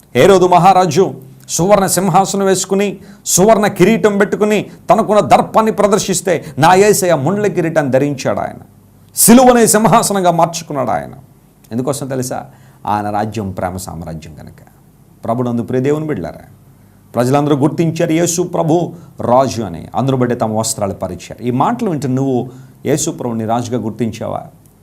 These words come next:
Have you ever accepted Jesus Christ as your king, as your savior?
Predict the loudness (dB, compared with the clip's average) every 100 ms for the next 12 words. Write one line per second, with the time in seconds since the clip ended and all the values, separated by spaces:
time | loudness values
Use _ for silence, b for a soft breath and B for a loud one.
0 | _ _ _ _ _ _ _ _ 2 4
1 | 6 4 4 4 4 2 2 0 0 -4
2 | 0 0 0 -2 -2 0 2 0 -8 b
3 | 0 0 2 -2 -2 -6 -6 -6 -8 -14
4 | -20 -20 -20 _ -2 0 0 -2 -2 -4
5 | -4